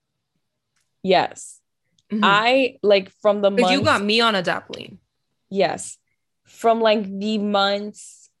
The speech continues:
Speaker 1: of, when did it start? It started, like, in September all the way into, like,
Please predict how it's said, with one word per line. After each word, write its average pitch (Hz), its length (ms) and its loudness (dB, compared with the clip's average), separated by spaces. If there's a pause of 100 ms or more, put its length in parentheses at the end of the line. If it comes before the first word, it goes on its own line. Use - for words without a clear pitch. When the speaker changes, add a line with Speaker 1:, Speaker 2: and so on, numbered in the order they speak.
Speaker 1:
of, 165 800 0 (1000)
when 190 140 -4
did 185 120 0
it - 100 -6 (100)
start? 160 300 -6
It 185 120 -4
started, 220 300 -2
like, 214 180 -4
in 190 140 -8
September 190 1000 -4 (800)
all 196 220 4
the 220 100 -2
way 196 600 -2
into, 190 680 -6
like, 165 520 -4